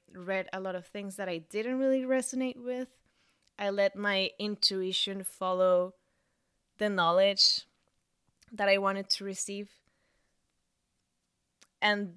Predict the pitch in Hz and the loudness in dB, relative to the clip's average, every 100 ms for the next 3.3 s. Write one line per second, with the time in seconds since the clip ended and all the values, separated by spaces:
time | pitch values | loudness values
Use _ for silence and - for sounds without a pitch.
0 | _ 175 196 - - - 202 196 190 196 | _ 8 12 12 10 4 6 2 4 2
1 | 190 - 202 196 196 - 196 196 185 180 | -2 -6 -6 -4 -6 -6 -4 -4 -6 -10
2 | 175 - _ _ _ - 185 180 175 - | -10 -14 _ _ _ 0 2 2 -4 -14
3 | - - | -20 -20